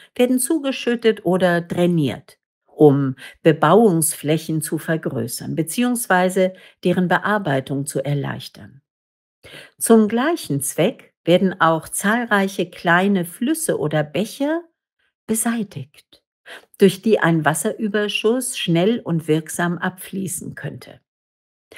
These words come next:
Alle diese Fehler zusammengenommen führen dazu, dass das Regenwasser über den Boden fließt, ohne aufgesogen zu werden, und so in großer Menge in die noch verbliebenen Wasserläufe gelangt.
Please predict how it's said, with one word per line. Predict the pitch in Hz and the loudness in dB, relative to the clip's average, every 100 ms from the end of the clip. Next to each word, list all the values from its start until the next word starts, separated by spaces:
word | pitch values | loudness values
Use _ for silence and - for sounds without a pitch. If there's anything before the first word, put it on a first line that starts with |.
| - - | -20 -4
Alle | - 233 285 285 285 277 | 2 4 4 2 0 -4
diese | 208 220 214 226 | -4 -2 2 2
Fehler | 220 - 208 202 190 170 170 | 2 0 2 2 2 0 -2
zusammengenommen | - 180 175 175 160 147 135 127 120 - - - | -2 0 2 2 2 0 -2 -4 -4 -6 -12 -14
führen | - 247 277 277 240 | -2 0 0 -2 -2
dazu, | 226 220 - 220 214 214 - - _ | -2 -4 -4 -2 -2 -4 -12 -20 _
dass | 160 160 | 0 0
das | - 151 - | -2 -4 -2
Regenwasser | 147 190 226 226 202 196 196 196 - | 2 2 2 0 0 -4 -4 -6 -4
über | 226 220 202 | -4 0 2
den | 185 165 147 | 2 2 0
Boden | 147 160 190 214 | 2 0 0 -2
fließt, | 208 - 226 302 - - | -6 -6 -4 -4 -6 -8
ohne | - 185 185 - | 0 2 2 0
aufgesogen | 175 247 - 160 156 135 135 131 | 0 -2 -4 -6 -2 -2 -2 -6
zu | - 135 | -6 -4
werden, | 135 127 127 190 285 - - - - | -4 -4 -2 -2 -4 -10 -20 -20 -6
und | - 165 | 0 2
so | - 190 220 339 - _ | 2 2 2 0 -6 _
in | - 151 147 | -2 0 -2
großer | - 220 311 - 247 | -4 -2 -2 -2 -2
Menge | 226 202 131 82 - _ _ | 0 0 -2 -6 -12 _ _
in | - 202 | 4 6
die | 196 | 6
noch | 180 170 | 2 -2
verbliebenen | - 165 151 190 240 269 240 214 202 190 | 0 0 0 -2 -2 0 0 0 0 0
Wasserläufe | 165 165 131 127 127 131 - | -2 -2 -4 -2 -2 -4 -8
gelangt. | - 156 - - 147 - | -8 -8 -8 -10 -16 -20